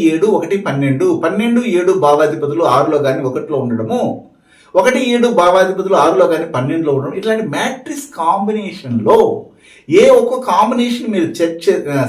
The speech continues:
సెట్ చేసుకున్నా కానీ సక్సెస్ఫుల్గా లైఫ్ అనేది లీడ్ చేయొచ్చు.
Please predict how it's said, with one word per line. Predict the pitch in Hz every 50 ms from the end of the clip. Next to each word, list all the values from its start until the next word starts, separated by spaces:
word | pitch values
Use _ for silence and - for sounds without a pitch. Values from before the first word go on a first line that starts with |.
| -
సెట్ | 185 196 190 - -
చేసుకున్నా | 214 208 208 - - 160 139 131 117 113
కానీ | 110 110 151 220 233 220 - - - - - - _ _ _ _ -
సక్సెస్ఫుల్గా | - - 254 254 - - 359 330 330 - - - 240 214 202 190 180 139 131
లైఫ్ | 139 139 139 - 127
అనేది | 127 120 120 - - - - - - _ _ _ _ - 143
లీడ్ | 160 175 170 - -
చేయొచ్చు. | 135 117 113 113 113 - - 196